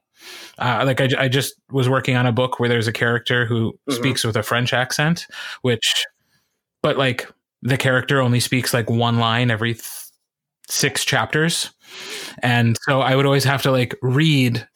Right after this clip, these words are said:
Speaker 1: just part of the chapter until I got the French accent decent enough that I could say that one line well. But I, I couldn't ju-, I couldn't just, like, jump into the French
Speaker 2: And I
Speaker 1: accent
Speaker 2: think
Speaker 1: 'cause
Speaker 2: that's
Speaker 1: I wasn't
Speaker 2: something
Speaker 1: using
Speaker 2: that
Speaker 1: that.
Speaker 2: is,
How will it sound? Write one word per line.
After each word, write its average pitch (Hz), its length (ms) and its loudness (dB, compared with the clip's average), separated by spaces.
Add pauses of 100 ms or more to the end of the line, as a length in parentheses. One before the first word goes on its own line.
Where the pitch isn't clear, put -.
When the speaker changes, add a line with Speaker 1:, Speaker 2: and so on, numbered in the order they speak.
Speaker 1:
just 127 220 -2
part 131 200 0
of 120 100 2
the 131 80 0
chapter 127 560 0
until 127 420 0
I 123 120 2
got 120 200 0
the 120 80 -2
French 120 260 -2
accent 113 400 0
decent 123 340 0
enough 147 280 0
that 120 100 0
I 120 80 0
could 113 180 -2
say 131 180 2
that 120 220 0
one 120 260 0
line 113 480 0 (580)
well. 117 540 -2 (400)
But 139 120 2
I, 131 140 -2 (120)
I 131 60 0
couldn't 139 280 0
ju-, 131 180 0
I 135 100 2
couldn't 151 220 2
just, 127 180 2
like, 117 200 0
jump 120 320 0
into 120 220 0
the 110 80 -4
French 117 260 -4
Speaker 2:
And 120 60 0
I - 40 0
Speaker 1:
accent 160 200 0
Speaker 2:
think 220 120 -2
Speaker 1:
'cause - 80 2
Speaker 2:
that's 156 100 2
Speaker 1:
I - 20 2
wasn't 160 200 2
Speaker 2:
something 160 80 2
Speaker 1:
using 143 160 0
Speaker 2:
that 131 220 2
Speaker 1:
that. 135 40 4
Speaker 2:
is, 127 340 -4